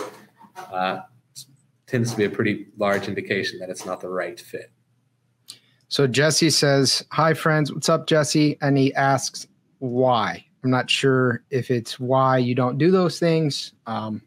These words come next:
Speaker 2: but the question, Michael, is why? <laughs> I don't have to know what the question is. It's your question.
Speaker 1: <laughs> Uh, why? Maybe Jesse can help us,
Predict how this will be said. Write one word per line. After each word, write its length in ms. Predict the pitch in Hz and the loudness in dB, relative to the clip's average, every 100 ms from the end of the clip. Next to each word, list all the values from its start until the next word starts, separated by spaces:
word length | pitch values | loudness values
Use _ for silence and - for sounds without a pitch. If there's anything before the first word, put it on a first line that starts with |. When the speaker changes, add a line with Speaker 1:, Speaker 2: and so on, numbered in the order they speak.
| _ | _
Speaker 2:
but 220 | 123 127 - | -4 -2 -2
the 60 | |
question, 520 | - 156 147 156 139 - _ | -2 -2 0 -2 -2 -4 _
Michael, 460 | 123 123 127 120 - 131 | -4 -2 -2 -4 -4 -6
is 180 | 104 | -6
why? 400 | 101 104 98 82 - _ _ _ _ _ _ _ _ _ _ _ _ _ - | -6 -4 -2 -4 -12 _ _ _ _ _ _ _ _ _ _ _ _ _ -16
<laughs> 1600 | - - - - _ _ _ _ _ _ _ _ _ _ - | -14 -14 -20 -20 _ _ _ _ _ _ _ _ _ _ -4
I 120 | 170 254 | -2 0
don't 140 | 180 | 0
have 260 | 196 226 - | 0 0 0
to 60 | 160 | 0
know 120 | 139 | 2
what 100 | 127 | 0
the 80 | 127 | -4
question 380 | 135 120 120 | -6 -6 -8
is. 240 | 101 - - _ | -14 -18 -20 _
It's 100 | - | -4
your 100 | 190 | -2
question. 440 | 196 170 165 135 120 - - _ _ | 0 0 2 2 0 -6 -14 _ _
Speaker 1:
<laughs> 1080 | 240 - - 190 190 165 - - - - - - - _ _ _ - | -10 -10 -2 -2 0 -4 -4 -6 -6 -6 -14 -14 -16 _ _ _ -8
Uh, 1300 | 247 247 226 220 214 - 147 156 156 151 147 143 135 127 | -4 0 0 0 -2 0 2 4 6 6 6 6 6 4
why? 800 | 113 117 151 156 98 95 92 95 - _ _ _ _ | 2 2 2 2 2 0 -2 -8 -16 _ _ _ _
Maybe 180 | 135 127 | 0 2
Jesse 380 | 127 117 120 120 | 4 2 2 2
can 120 | 117 | 2
help 240 | 117 117 | 2 4
us, 340 | 113 101 - | 2 0 -6